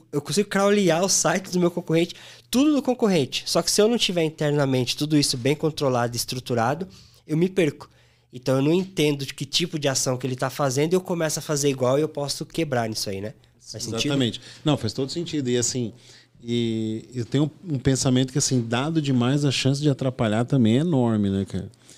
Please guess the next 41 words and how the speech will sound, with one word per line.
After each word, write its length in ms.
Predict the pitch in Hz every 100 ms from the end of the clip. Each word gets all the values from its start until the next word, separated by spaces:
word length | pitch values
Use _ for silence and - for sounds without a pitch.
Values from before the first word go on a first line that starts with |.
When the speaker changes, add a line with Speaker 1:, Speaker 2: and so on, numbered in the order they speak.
| - _ _
Speaker 2:
Então, 260 | 104 110 113
assim, 340 | - 113 107
se 180 | - 123
a 60 |
empresa, 440 | 117 120 123 151 160
se 120 | 135
a 40 |
gente 240 | 123 135 156
não 140 | 170
tiver 300 | 165 160 151
uma 240 | 151 147 131
forma 460 | - 123 113 107
de 100 | 110
tratar 420 | - 117 107 117
esse 220 | 139 - 147
dado 420 | 120 110 110 107
e 40 |
gerar 340 | 101 110 107 127
um 120 | 143
insight 520 | 123 - 120 123 123
pronto, 380 | - 113 120 -
principalmente 520 | 139 151 170 151 131
pra 140 | -
equipe 320 | 127 - 113 113
de 140 | 110
desenvolvimento 440 | 110 107 107 107
de 60 | 104
produto, 600 | - 95 113 151 - 104 - - - - - - _
eu 140 | 101
acho 180 | 110 113
que 320 | - 127 123 117 - _
grande 300 | 120 127 165
chance 260 | 147 151 143
de 80 | 156
a 40 |
gente 280 | 143 151 -
piorar 480 | - 170 180 143 147
a 20 |
nossa 260 | 156 147 151
performance, 640 | 175 165 151 123 110 -
né? 140 | 110